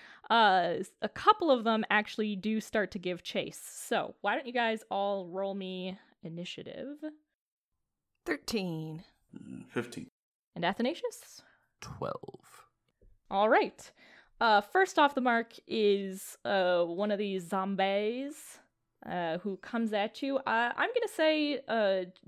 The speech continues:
Speaker 1: makes an attack against whoever's in the front, who's running fastest.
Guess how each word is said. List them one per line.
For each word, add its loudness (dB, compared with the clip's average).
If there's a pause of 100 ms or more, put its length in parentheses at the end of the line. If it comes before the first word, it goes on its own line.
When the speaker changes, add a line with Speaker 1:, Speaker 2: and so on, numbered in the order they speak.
Speaker 1:
makes -2
an -2
attack -4
against -8 (140)
whoever's 2
in 2
the 0
front, 0
who's -6
running -4
fastest. -10